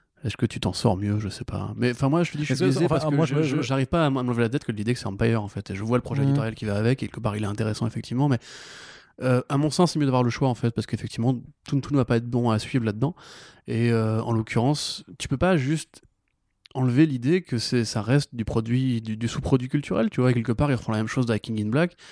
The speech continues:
Speaker 1: Là, on pourra en reparler, mais pour l'instant, pour Empire, oui, l'édition, enfin, le projet d'édition est intéressant en alternative au, au prix qu'ils proposent sur les, sur les hardcovers, mais, enfin, ça reste Empire, quoi, tu vois.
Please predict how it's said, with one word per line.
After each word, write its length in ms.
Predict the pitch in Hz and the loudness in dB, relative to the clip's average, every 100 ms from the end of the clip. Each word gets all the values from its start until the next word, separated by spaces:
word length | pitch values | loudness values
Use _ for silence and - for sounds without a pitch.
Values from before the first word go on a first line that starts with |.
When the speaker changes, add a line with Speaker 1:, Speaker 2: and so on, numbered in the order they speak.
| - - - _ | -20 -20 -20 _
Speaker 1:
Là, 120 | 120 131 | 0 0
on 80 | |
pourra 180 | 123 123 | 2 0
en 40 | 107 | 0
reparler, 340 | - 113 151 | 0 2 2
mais 100 | 147 | 2
pour 160 | 101 104 | 0 -6
l'instant, 260 | 117 165 | -2 -2
pour 140 | 139 117 | 0 0
Empire, 440 | 107 107 123 151 - - - - - | 0 0 2 2 -2 -16 -20 -18 0
oui, 200 | 127 160 | 4 4
l'édition, 480 | 123 123 - 143 | 2 0 0 0
enfin, 100 | 135 | 2
le 60 | 117 | 0
projet 240 | - 120 | 2 2
d'édition 380 | 123 123 117 131 | 2 -2 0 2
est 60 | 117 | 2
intéressant 840 | 127 113 120 117 - 127 123 107 | -2 2 2 2 2 0 0 -2
en 260 | 117 110 110 | -2 0 2
alternative 640 | 113 117 117 113 - 123 | 2 2 2 0 0 0
au, 280 | 107 101 104 - - - - | 0 0 -2 -4 -16 -20 -4
au 60 | 123 | -4
prix 180 | - 131 | 2 0
qu'ils 120 | - | 0
proposent 320 | - 113 123 | -4 0 0
sur 120 | - | 2
les, 260 | 107 107 107 | -2 0 0
sur 140 | 98 110 | -2 -2
les 60 | |
hardcovers, 440 | 98 - 113 147 151 | -2 -2 0 2 2
mais, 180 | 104 - - - - - _ _ _ | -2 -6 -16 -20 -20 -20 _ _ _
enfin, 100 | 104 | -8
ça 120 | - | 0
reste 160 | 120 - | 0 0
Empire, 380 | 98 113 147 - | -4 2 2 0
quoi, 140 | 98 | -6
tu 120 | - | -6
vois. 220 | 107 107 | -6 -4